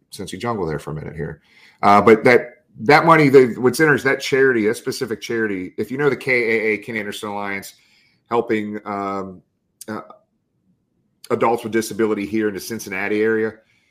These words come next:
the charity that, that we're focusing on for this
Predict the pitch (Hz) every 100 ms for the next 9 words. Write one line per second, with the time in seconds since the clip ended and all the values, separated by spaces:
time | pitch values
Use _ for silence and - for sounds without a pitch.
0 | _ _ _ 113 - 135 139 131 113 104
1 | - 107 104 104 - 120 117 117 117 107
2 | 104 95 101 104 104 - -